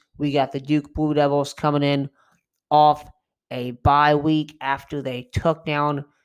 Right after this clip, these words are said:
Jacksonville. Uh, was that two weeks ago? Yeah, no, a week ago. Took down Jacksonville, um, a week ago on the fourteenth, seventeen to six.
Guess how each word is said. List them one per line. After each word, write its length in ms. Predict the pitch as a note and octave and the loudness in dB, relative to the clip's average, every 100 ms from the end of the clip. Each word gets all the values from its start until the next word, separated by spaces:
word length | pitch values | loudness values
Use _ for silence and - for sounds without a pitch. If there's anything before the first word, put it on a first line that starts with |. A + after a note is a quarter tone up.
| _ C#3+ | _ -8
Jacksonville. 1040 | C#3 C#3+ D3 - D#3 C#3 D3 C#3+ C#3+ - _ _ - | 0 2 2 -2 -6 -2 2 2 0 -6 _ _ -8
Uh, 340 | B2+ B2+ B2+ C3 | -4 -4 -4 -6
was 120 | C3+ | -8
that 160 | - | -12
two 180 | - E3+ | -2 2
weeks 240 | D#3+ D#3 E3 | 2 2 -2
ago? 540 | D3+ D#3 D3+ D3 - _ _ _ _ _ _ _ _ _ _ _ _ - | 2 4 4 2 -6 _ _ _ _ _ _ _ _ _ _ _ _ -4
Yeah, 240 | E3+ C#3 | -2 0
no, 320 | F#3 F3+ D3+ | 2 4 6
a 80 | D3 | 4
week 240 | D#3 F#3 D#3+ | 4 2 0
ago. 280 | C#3 C3+ | 0 0
Took 220 | C#3 F3 E3 | 0 -4 -2
down 200 | D#3 D3 | 0 0
Jacksonville, 760 | C#3 C3+ - D3+ C#3+ C#3 C#3 _ _ - | 0 -2 -4 -4 -2 -2 -4 _ _ -8
um, 380 | C3 C3 B2+ A#2+ _ | -4 -2 -4 -8 _
a 80 | C3+ | -2
week 300 | C3+ D3 D3 | 0 0 -4
ago 360 | C#3 D3 C#3+ - | 0 4 4 2
on 220 | C#3 C#3 | 0 0
the 120 | C3 | -2
fourteenth, 1040 | - - C#3+ C3 - - - F3+ F3+ F3 - - _ _ _ _ | -8 -8 -4 -4 -6 -8 -2 0 0 -2 -12 -20 _ _ _ _
seventeen 640 | - E3+ D#3 D3 - D3+ C3 | -4 2 2 0 -2 -2 -2
to 60 | |
six. 800 | - - - D#3+ D#3 - - - | -6 -8 0 0 0 -6 -14 -14